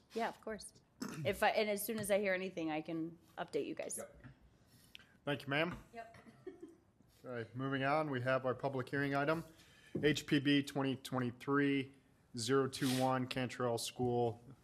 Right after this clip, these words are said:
Speaker 2: two thirteen Cantrell, local landmark designation. The board must evaluate this proposal under criteria established under the municipal code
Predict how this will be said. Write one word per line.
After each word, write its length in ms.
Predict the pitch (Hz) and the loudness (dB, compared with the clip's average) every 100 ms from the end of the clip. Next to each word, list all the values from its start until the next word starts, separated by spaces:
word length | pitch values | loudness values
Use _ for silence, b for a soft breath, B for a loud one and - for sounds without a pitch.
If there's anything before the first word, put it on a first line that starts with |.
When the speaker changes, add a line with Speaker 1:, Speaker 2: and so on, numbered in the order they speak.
| - | -12
Speaker 2:
two 200 | - 131 - - - - - | -4 -4 -6 -20 -20 -14 -4
thirteen 440 | 131 120 143 131 | -2 0 0 0
Cantrell, 680 | 131 120 120 156 151 151 143 B B | 0 -2 0 4 6 4 0 B B
local 280 | 151 160 170 | -4 0 2
landmark 480 | 139 131 135 131 123 | 2 2 0 -4 -2
designation. 680 | 117 113 117 117 110 - 101 b b b | -2 -2 -2 -2 -4 -6 -10 b b b
The 100 | 127 | -6
board 420 | 113 120 131 147 131 | -2 0 2 2 2
must 260 | 139 - | -2 -2
evaluate 560 | 117 127 156 156 147 143 | 2 2 2 2 2 0
this 140 | 135 | -6
proposal 500 | - - 165 160 151 | -10 -2 0 2 0
under 140 | 135 127 | -2 -2
criteria 560 | 131 120 - 175 156 | 0 0 0 2 2
established 560 | 127 - 170 156 139 151 | 0 0 0 0 0 0
under 120 | 143 | 0
the 120 | 123 | 2
municipal 440 | 123 139 - - 120 | 2 0 -2 -4 -2
code 360 | - 143 139 | 0 2 2